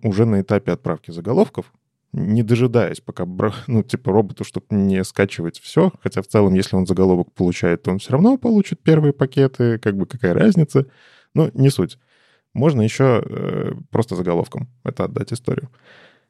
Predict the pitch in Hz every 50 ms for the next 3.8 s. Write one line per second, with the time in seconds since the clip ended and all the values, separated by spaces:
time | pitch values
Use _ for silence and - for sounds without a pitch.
0 | _ _ _ _ _ - 123 - - - 170 185 170 151 127 - - 107 - -
1 | 107 127 127 123 117 107 107 110 110 113 135 131 - - - - 82 87 - -
2 | - 113 110 107 104 98 101 123 123 - - - 131 127 127 131 127 110 90 -
3 | - - - - - 101 131 185 233 - - - - - -